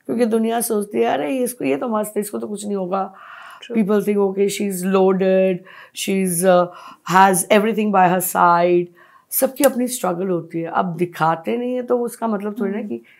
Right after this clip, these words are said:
Speaker 1: नहीं
Speaker 2: होता
Speaker 1: है।
Speaker 2: नहीं है, हम्म।
Speaker 1: तो that day I put it through that, yes, even I am going through this।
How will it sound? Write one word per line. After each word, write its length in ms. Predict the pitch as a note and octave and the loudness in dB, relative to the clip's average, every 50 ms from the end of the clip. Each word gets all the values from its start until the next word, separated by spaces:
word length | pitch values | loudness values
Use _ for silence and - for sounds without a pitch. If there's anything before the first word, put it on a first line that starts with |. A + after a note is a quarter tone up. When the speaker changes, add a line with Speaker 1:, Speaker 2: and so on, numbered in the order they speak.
| _ _ _ _ - | _ _ _ _ -2
Speaker 1:
नहीं 160 | F3+ F#3 F3+ | 0 2 2
Speaker 2:
होता 280 | F#3+ G#3 G3 F#3 E3 G#3+ | 4 2 2 2 0 -2
Speaker 1:
है। 60 | G#3 | -4
Speaker 2:
नहीं 100 | G3+ F#3+ | -6 -10
है, 80 | F#3 F#3+ | -12 -14
हम्म। 260 | G3+ G#3 G3+ G3+ G3 G3+ _ _ _ _ _ - | -14 -14 -16 -16 -18 -20 _ _ _ _ _ -2
Speaker 1:
तो 580 | - G#3+ G#3 G#3 G3+ G3 F#3+ F#3 E3 - - - - | 2 4 6 6 6 6 4 2 0 -2 -6 -8 0
that 220 | F#3+ C4 C4+ C#4 C4 | 2 4 4 4 2
day 220 | C4 D#4+ D4 D4 D4+ | 2 2 2 2 -2
I 20 | - - _ _ _ - | -6 -12 _ _ _ -2
put 160 | G#3 G3 G3 F#3 | -2 0 0 -2
it 80 | F3 | -4
through 240 | F3 - - F#3+ A3+ | -6 -6 -8 -8 -4
that, 340 | A3 A#3+ A#3+ G3+ F3 E3 D#3+ | -4 -4 -6 -6 -6 -2 0
yes, 220 | F3 E3+ E3 - | 0 0 0 -6
even 200 | - F#3 F#3 G#3 | -6 -6 -6 -6
I 200 | A3 - - A3 | -6 -6 -6 -4
am 40 | A3 | -4
going 260 | G#3 G3 G3 F#3+ F#3+ | -2 -2 -2 -4 -4
through 220 | F#3 - - F#3 E3+ | -6 -6 -6 -6 -4
this। 200 | D#3 F3+ A#3+ | -4 -6 -6